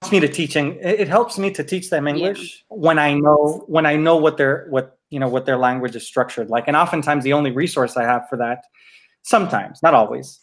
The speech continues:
Speaker 1: but sometimes the only resource I have, uh, is a teacher themselves. But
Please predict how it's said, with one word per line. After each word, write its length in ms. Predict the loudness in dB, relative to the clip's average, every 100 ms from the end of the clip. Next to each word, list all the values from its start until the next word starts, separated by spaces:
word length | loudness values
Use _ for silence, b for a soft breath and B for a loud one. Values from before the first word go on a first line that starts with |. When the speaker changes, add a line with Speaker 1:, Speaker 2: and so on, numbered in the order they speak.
| -10
Speaker 1:
but 200 | -10 -2
sometimes 460 | 0 0 0 -2
the 80 | -2
only 160 | -2 0
resource 340 | -2 -4 -6
I 100 | -6
have, 300 | -2 -4 -6 _ _ _
uh, 280 | -2 0 0
is 120 | -2 -2
a 60 |
teacher 280 | -2 0 2
themselves. 340 | 2 4 4 4
But 160 | -2 -2